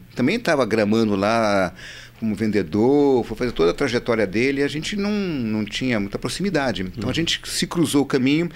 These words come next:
Speaker 1: Nesse momento, o Roberto começa a assumir a rédea da empresa e já inicia-se um processo de transformação, né? De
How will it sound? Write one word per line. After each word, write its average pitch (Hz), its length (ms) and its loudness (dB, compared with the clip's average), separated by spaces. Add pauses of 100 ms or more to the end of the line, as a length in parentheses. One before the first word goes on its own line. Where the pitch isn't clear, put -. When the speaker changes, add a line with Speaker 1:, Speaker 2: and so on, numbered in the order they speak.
(320)
Speaker 1:
Nesse 160 300 0
momento, 147 480 0
o 170 240 0
Roberto 151 340 -2
começa 170 500 0
a - 20 -2
assumir 117 360 -2
a 107 60 -2
rédea 101 240 -2
da 101 100 -4
empresa 113 500 -2 (560)
e 147 140 2
já 147 340 4
inicia-se 165 540 0
um 185 80 0
processo 147 520 -2
de 147 80 -10
transformação, 156 800 -2
né? 104 260 -2
De 101 140 -8